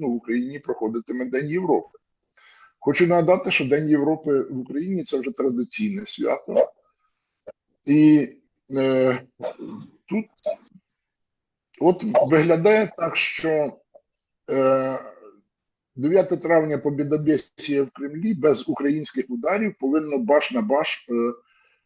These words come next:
е, завершитись тим, що Росія відмовиться від ударів по Україні. Тобто,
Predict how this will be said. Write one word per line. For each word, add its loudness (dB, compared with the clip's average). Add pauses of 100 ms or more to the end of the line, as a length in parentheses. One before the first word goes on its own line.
(300)
е, -4 (840)
завершитись 0
тим, -4
що 0 (380)
Росія 2 (720)
відмовиться 2
від 2
ударів 2
по -6
Україні. -4 (2250)
Тобто, 6